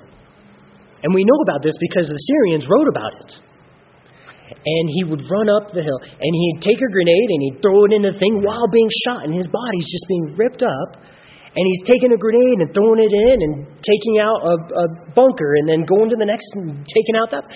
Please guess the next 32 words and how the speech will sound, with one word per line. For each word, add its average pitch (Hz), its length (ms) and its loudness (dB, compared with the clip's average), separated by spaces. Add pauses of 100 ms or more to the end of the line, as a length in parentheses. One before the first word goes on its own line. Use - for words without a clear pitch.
(160)
He 220 120 -2
took 214 180 -4
out 170 240 -4
five 170 320 -8
bunkers 175 400 -4 (720)
before 147 300 -4
he 147 120 -6
died. 139 280 -8 (1400)
And - 120 -8
you 147 100 -4 (160)
hear 208 80 -4
these 143 240 -8
stories, 175 320 -8
and 127 80 -8
you're 117 80 -10
like, 120 140 -12
"Oh 208 80 -10
my 147 180 -8
goodness." - 340 -12 (1300)
You 127 60 -10
know, 110 160 -6 (720)
the, 127 60 -16
the, - 720 -20
the 131 60 -8
most 131 200 -6 (140)
feeble 170 320 -4
among 123 260 -4
them 190 180 0
being 147 220 -4
like 113 140 -8
David, 160 400 -6
that's - 240 -12